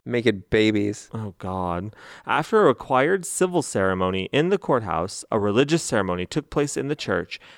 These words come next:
Speaker 2: at which guests read poems, sang songs, or related some funny story about the couple.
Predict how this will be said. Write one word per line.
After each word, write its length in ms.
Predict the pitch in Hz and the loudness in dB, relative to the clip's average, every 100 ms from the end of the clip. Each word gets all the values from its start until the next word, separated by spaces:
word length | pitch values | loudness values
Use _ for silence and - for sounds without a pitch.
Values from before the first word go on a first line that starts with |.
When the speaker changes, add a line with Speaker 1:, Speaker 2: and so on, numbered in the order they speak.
| - | -6
Speaker 2:
at 160 | 110 92 | -4 -2
which 220 | 107 - | -4 -2
guests 500 | 107 104 - - - | -2 -2 -6 -14 -6
read 240 | 95 85 | -4 -4
poems, 560 | - 139 151 147 151 156 - _ | -6 0 2 2 0 -6 -12 _
sang 340 | - 135 110 98 | -6 -2 0 -2
songs, 680 | - 131 123 120 123 131 - | -2 2 4 4 2 -6 -4
or 180 | 113 | -2
related 440 | 101 98 95 98 95 | 0 0 -2 -4 -8
some 160 | 92 | -12
funny 280 | 87 143 147 | -4 -2 -2
story 300 | 147 131 120 | -4 -4 -2
about 200 | 110 101 | -2 -2
the 60 | - | -6
couple. 520 | - - 73 - 98 | -12 -14 -12 -14 -14